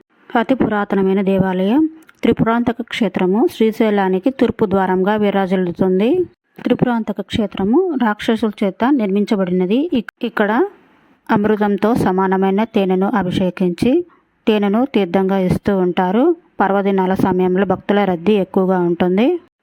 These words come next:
శ్రీశైలం నుండి వంద కిలోమీటర్ దూరంలో ఉంటుంది ఈ ఆలయం. లక్ష నలభై ఏడు వేల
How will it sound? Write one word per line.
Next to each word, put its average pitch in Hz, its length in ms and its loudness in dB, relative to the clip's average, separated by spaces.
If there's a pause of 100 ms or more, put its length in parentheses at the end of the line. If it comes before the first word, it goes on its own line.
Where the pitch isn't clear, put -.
(180)
శ్రీశైలం 233 640 0
నుండి 185 260 0
వంద 214 200 0
కిలోమీటర్ 196 580 0
దూరంలో 185 480 0
ఉంటుంది 180 440 0
ఈ 196 160 0
ఆలయం. 185 520 -2 (1080)
లక్ష 220 180 0 (140)
నలభై 196 460 0
ఏడు 190 280 0
వేల 190 460 -2